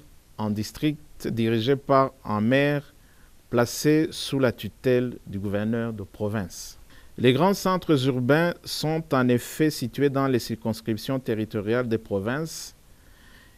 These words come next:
et à mesure de leur agrandissement, ils peuvent bénéficier d'un statut particulier en se transformant en district. Actuellement, il n'existe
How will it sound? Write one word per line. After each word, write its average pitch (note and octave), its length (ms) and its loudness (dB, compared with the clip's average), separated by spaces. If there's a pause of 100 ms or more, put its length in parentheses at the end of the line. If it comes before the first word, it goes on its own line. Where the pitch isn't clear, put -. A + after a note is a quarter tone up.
(120)
et - 120 0
à C#3+ 140 2
mesure E3 340 6
de E3+ 120 6
leur F3 280 8
agrandissement, B2+ 960 0 (520)
ils A2 140 -2
peuvent D3 400 4
bénéficier B2 720 2
d'un A#2+ 180 2
statut A#2+ 460 -4
particulier A2 960 0 (480)
en G#2 140 -4
se - 100 -4
transformant A2 800 -4 (140)
en F#2+ 140 -4
district. - 720 -8 (840)
Actuellement, C3+ 640 2 (680)
il B2+ 140 2
n'existe C#3+ 720 2